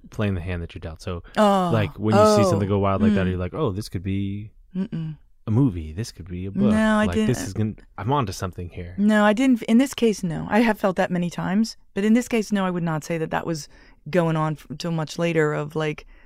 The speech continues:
Speaker 2: "Huh, we should do something more with this."
Speaker 1: Mm-hmm.
Speaker 2: You have the thought, "Oh my God, if you, p-, you know, okay, these people are responding. If you only knew what else I knew," you have that thought, like,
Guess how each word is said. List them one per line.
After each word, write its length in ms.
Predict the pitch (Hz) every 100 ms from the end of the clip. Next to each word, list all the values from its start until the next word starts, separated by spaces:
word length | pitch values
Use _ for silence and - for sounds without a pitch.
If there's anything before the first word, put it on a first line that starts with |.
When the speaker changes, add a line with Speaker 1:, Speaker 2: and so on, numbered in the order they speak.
| - -
Speaker 2:
"Huh, 340 | 190 165 143 -
we 80 | 165
should 140 | 170
do 160 | 170 170
something 340 | 170 156 151
more 160 | 151 151
with 140 | 151
this." 400 | 85 80 - - _ _ _ 101
Speaker 1:
Mm-hmm. 280 | 82 85 82 - - - - -
Speaker 2:
You 180 | 175 160
have 220 | 190 170
the 60 | 160
thought, 280 | 175 165 175
"Oh 40 |
my 80 | 160 143
God, 260 | 185 202 180
if 100 | 160
you, 120 | 185
p-, 120 | - -
you 220 | 180 160
know, 80 | - -
okay, 360 | 185 185 170
these 200 | 160 165
people 280 | - 185 185
are 120 | 165
responding. 720 | 160 151 - 151 190 262 262 - -
If 140 | 160
you 100 | 233 294
only 240 | 185 160
knew 360 | 143 147 330 330
what 160 | 185
else 220 | 190 302 214
I 120 | 165
knew," 340 | 139 120 - -
you 120 | 170
have 160 | 139
that 220 | 98 254 -
thought, 300 | 101 78 -
like, 280 | 76 -